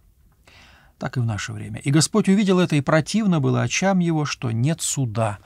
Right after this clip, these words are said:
Настойчивое требование пророков, правосу-, э, требование провед-, справедливости, правосудия, оно постоянно звучит. И не только у Исаии, не только у Амоса, но почти у каждого пророка, у Михея,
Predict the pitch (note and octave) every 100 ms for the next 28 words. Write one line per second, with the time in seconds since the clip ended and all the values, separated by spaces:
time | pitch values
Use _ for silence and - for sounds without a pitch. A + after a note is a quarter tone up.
0 | - - - - - - _ _ - C3
1 | - - G#3 G#3 - F3 E3+ D#3+ C#3 E3+
2 | D#3 D3+ D3 C#3 C#3+ C#3+ D3 C#3 C3+ -
3 | C#3+ C3+ C3 - F3 D#3 C3+ - - C3+
4 | B2 - D3 D3+ C#3+ C3+ C3+ C3+ C3+ B2+
5 | - - C#3+ C#3+ C3+ E3 C3 - - -
6 | C3+ C3+ - F3+ E3+ B2+ A#2+ G#2+ _ -
7 | - - - - - - - B2 C3 D3
8 | - - C#3 C#3 E3+ F#3 E3+ C3 C#3 C3+
9 | - B2+ B2 - - C3 C3 C3 G3 F3
10 | B2 A#2 A2+ - D#3+ E3+ C3 A#2 - C#3+
11 | - A#2+ A#2 A#2 D#3 E3 - A#2+ - C#3
12 | - - A3+ F#3+ E3+ D#3+ B2+ B2+ B2 C3
13 | B2+ B2 - G#2+ A2+ - E3+ F3 C#3+